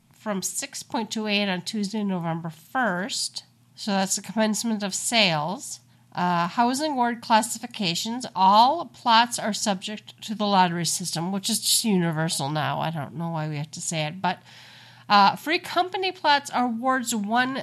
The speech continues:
through twelve, and private plots are thirteen through twenty-four. I feel like they're being, and I know I'm not the only one, they, they,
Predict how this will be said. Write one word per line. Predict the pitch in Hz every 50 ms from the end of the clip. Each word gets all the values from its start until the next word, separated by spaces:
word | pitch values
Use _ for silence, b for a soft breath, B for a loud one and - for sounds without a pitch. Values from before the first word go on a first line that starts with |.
| - - -
through | - - 254 247 233
twelve, | 226 233 - - - 247 240 240 240 240 233 233 240 240 240 240 233 208 -
and | 190 208 196 196
private | - 226 226 233 220 233 - -
plots | - 226 214 214 214 214 -
are | 135 202 196 185 190
thirteen | 185 - _ - 226 220 190 226 - - 240 226 220 214 208
through | 202 - 214 208
twenty-four. | 196 - - 190 190 180 170 165 - - - 196 175 175 160 143 147 170 B B B B B B B B B B B B B -
I | 220
feel | 220 - - - 392 403 440 453 453 440 466 466
like | 440 -
they're | - 392 403 392 392
being, | - 262 262 277 285 294 294 294 294 302 302 302 247 B B B B B B
and | - - 226 220
I | 226 233 247 269
know | 269 262 277 277
I'm | 277 277 277 277
not | 277 277 277 -
the | 277 262
only | 262 262 254 240
one, | 226 214 214 214 202 190 175 180 - b b b b _ _ - - - - 262
they, | 214 226 311 269 262 - - - _ _ _ B B B B B B B -
they, | 220 208 -